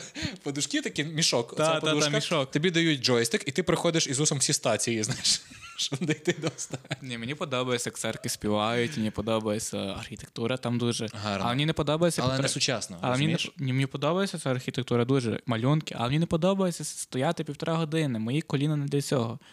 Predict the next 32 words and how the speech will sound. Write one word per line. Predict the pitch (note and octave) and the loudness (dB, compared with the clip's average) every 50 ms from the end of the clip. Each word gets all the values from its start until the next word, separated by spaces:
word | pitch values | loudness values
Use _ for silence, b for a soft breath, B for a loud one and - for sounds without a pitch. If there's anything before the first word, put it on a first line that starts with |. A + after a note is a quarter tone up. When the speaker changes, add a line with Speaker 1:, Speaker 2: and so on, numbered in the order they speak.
| B B B B | B B B B
Speaker 2:
Можливо. | - C3 B2+ E3 A3+ C4+ | -14 -12 -10 -6 -4 -4
Speaker 1:
Так | C4+ G3+ D3 | -2 -2 -2
у | - | -2
католиків | E3 D#3+ F3+ F3 F3 E3+ - D#3 | -2 -4 -4 -4 -6 -6 -8 -8
можна | D#3 D#3 D3+ D#3+ | -8 -10 -8 -6
сидіти | C#3+ - - C#3 D#3 D3+ - C3+ | -6 -6 -6 -8 -12 -14 -12 -12
на | C3+ C3 C3+ C3+ | -12 -10 -12 -12
лавочках. | B2+ B2+ C#3+ C#3+ A2+ G3 F#3+ - - - - D3 | -10 -10 -8 -8 -8 -8 -10 -12 -14 -16 -14 -12
Speaker 2:
Та, | F3+ - | -10 -8
а | - E3+ | -6 -6
мене | F3+ A3 A#3+ C4 | -4 -4 -2 -2
не | C4+ C#4 | -2 -2
можна | C4+ C4+ C4 B3 A#3+ G3+ G#3 F#3 | 0 2 2 2 2 2 0 0
було. | D3+ C#3+ C3 B2+ A#2+ A2+ A#2 - - - - - - - _ _ | 0 0 0 0 0 -2 -4 -8 -14 -20 -20 -20 -20 -20 _ _
Speaker 1:
А | - - | -16 -10
ти | - A2 G#2+ | -8 -8 -6
католик? | - A2+ G2+ A#2 C3 F3 - - - - - - - B B B B B B B B B B B _ | -6 -6 -6 -6 -6 -6 -8 -10 -14 -20 -20 -20 -20 B B B B B B B B B B B _
Speaker 2:
Ні, | C3+ C#3 | 0 2
Speaker 1:
Я | E3 F3+ | 2 2
католик. | F3+ E3+ D#3+ D3 | 2 2 2 2
Speaker 2:
у | C3+ | 2
нас | C#3 D3+ D#3 - | 2 2 0 0
просто | - E3 F3+ F3 - - - E3 D#3 | 0 0 0 0 0 2 2 2 2
тільки | D3+ - E3 - - D#3+ D#3 D3 C#3+ | 2 0 -2 -2 0 2 4 4 2
Speaker 1:
Охрещений. | C#3 C3 C3 - - - - - F3 | 2 0 -2 -2 -4 -4 -4 -2 -2
Speaker 2:
половина | E3+ D3+ D#3+ E3 D#3+ C#3+ B2+ | 0 2 4 4 4 2 2
церкви, | - - B2 - - - B2+ | 0 0 -4 -4 -4 -4 -2
лавочка, | C3 D#3 F3 F3 E3 - - C#3 - | 0 2 2 2 2 2 2 2 4
<laughs> | |
половина | - - - C#3+ C3 C3 C#3+ C3 | 4 4 2 2 -2 -4 -4 -4
ні, | A#2+ B2+ B2 | -4 -6 -6
вроді. | A#2+ B2 A#2+ B2 A#2+ A#2+ - | -6 -6 -6 -6 -6 -8 -12